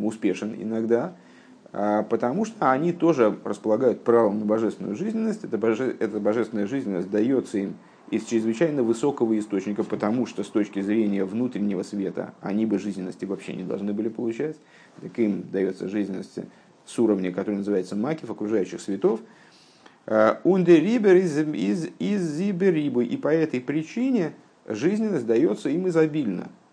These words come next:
Почему изобильно? Потому что с того уровня, который с, с, с точки зрения окружающих светов,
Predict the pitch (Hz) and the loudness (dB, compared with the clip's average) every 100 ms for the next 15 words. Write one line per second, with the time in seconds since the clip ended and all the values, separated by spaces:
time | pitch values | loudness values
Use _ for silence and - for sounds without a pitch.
0 | _ _ _ - 120 127 131 113 110 170 | _ _ _ -4 -2 0 2 4 4 4
1 | 151 107 - 101 175 233 196 160 135 120 | 2 -2 -4 0 2 2 4 4 4 0
2 | 104 98 107 107 101 95 92 - 80 80 | -2 -4 -4 -2 -2 -4 -8 -10 -8 -8
3 | 69 69 71 87 - 95 - - - - | -10 -10 -14 -12 -10 -8 -8 -10 -16 -20
4 | - - 107 104 104 120 113 113 160 214 | -14 -6 -4 -2 -2 0 0 0 0 2
5 | 131 196 180 143 139 95 | 2 0 -4 -4 0 -2